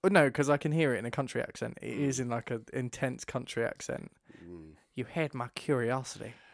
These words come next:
Speaker 1: Now you have my attention."
Speaker 2: Yeah.
Speaker 1: That wa-, that was, that was absolutely shite.
Speaker 2: <laughs>
Speaker 1: But we'll, we'll roll with it.
Speaker 2: "I wanna sell
Speaker 1: Um,
Speaker 2: you some lemonade as well." <laughs>
Speaker 1: Why did you turn into Herbert the
Speaker 2: <laughs>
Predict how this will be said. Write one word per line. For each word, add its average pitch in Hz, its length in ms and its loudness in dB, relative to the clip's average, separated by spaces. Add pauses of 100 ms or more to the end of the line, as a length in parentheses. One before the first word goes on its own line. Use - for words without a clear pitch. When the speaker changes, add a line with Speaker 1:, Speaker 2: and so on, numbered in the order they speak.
(280)
Speaker 1:
Now 143 300 4
you 113 140 0
have 123 320 -2
my 120 240 -6
attention." - 680 -8 (220)
Speaker 2:
Yeah. 78 180 -20 (340)
Speaker 1:
That - 240 0
wa-, - 140 -6
that 73 160 -6
was, - 160 -14 (120)
that - 140 0
was 117 120 -8 (140)
absolutely - 480 -2 (760)
shite. - 500 -4 (160)
Speaker 2:
<laughs> 214 140 6
Speaker 1:
But 160 280 8 (760)
we'll, 147 220 2
we'll 156 220 4
roll 156 200 10
with 135 120 6
it. 107 220 -6 (720)
Speaker 2:
"I - 60 -16
wanna 139 440 6
sell 143 120 4
Speaker 1:
Um, 143 100 0
Speaker 2:
you 262 100 -6
some 185 280 -10
lemonade 151 720 -8
as 117 160 -4
well." 143 500 -4 (400)
<laughs> 165 140 0 (460)
Speaker 1:
Why 175 100 2
did 196 200 -6
you 190 60 -4
turn 160 280 0
into 135 640 0 (320)
Herbert 139 280 2
the - 60 -6
Speaker 2:
<laughs> 156 80 -2